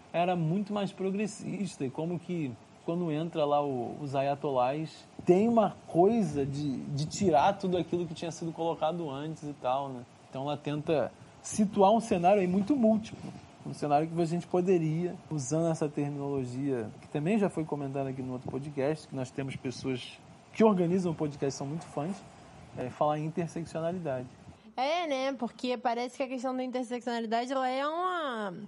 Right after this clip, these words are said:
Speaker 2: e até do decolonialismo também, porque tem esse fator, Rosa Luxemburgo tá falando dos países colonizados, do imperialismo nesses países. Aqui, ó, aqui, ó, tem séculos já.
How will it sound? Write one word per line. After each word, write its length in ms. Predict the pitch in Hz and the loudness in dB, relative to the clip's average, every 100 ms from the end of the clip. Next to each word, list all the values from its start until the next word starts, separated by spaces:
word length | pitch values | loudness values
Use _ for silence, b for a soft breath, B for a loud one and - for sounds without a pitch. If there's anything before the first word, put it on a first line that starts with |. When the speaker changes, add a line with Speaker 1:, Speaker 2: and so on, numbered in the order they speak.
| B B - | B B -4
Speaker 2:
e 60 | 339 | -2
até 200 | 349 392 | -2 -4
do 100 | 453 | -4
decolonialismo 920 | 494 523 539 554 381 277 349 240 208 | -2 0 0 0 -4 -6 -8 -10 -12
também, 420 | 190 208 247 240 | -10 -10 -10 -12
porque 220 | - 220 | -12 -10
tem 180 | 208 370 | -8 -10
esse 100 | 415 | -8
fator, 440 | 254 220 254 320 | -8 -6 -4 -4
Rosa 240 | 247 240 262 | -4 -8 -8
Luxemburgo 480 | 254 254 226 330 370 | -10 -10 -8 -8 -6
tá 100 | 349 | -4
falando 440 | 370 277 254 311 | -2 -2 -4 -8
dos 140 | 294 | -10
países 380 | - 254 262 254 | -8 -6 -6 -10
colonizados, 880 | - 254 247 233 185 202 277 269 220 | -6 -6 -6 -8 -4 -2 -2 -6 -10
do 40 | |
imperialismo 580 | 233 233 226 220 294 320 | -8 -6 -6 -6 -8 -8
nesses 280 | 285 302 - | -8 -8 -6
países. 880 | 240 202 208 330 349 202 170 - - | -6 -6 -6 -6 -6 -8 -16 -16 -10
Aqui, 360 | 254 - 302 285 | -10 -8 -6 -2
ó, 240 | 240 196 - | -2 -2 -6
aqui, 360 | 214 - - 285 | -8 -8 -6 -2
ó, 200 | 214 180 | -2 -4
tem 180 | - 359 | -8 -10
séculos 640 | - - 277 320 208 175 | -12 -4 -2 -2 -10 -10
já. 240 | 170 180 | -8 -8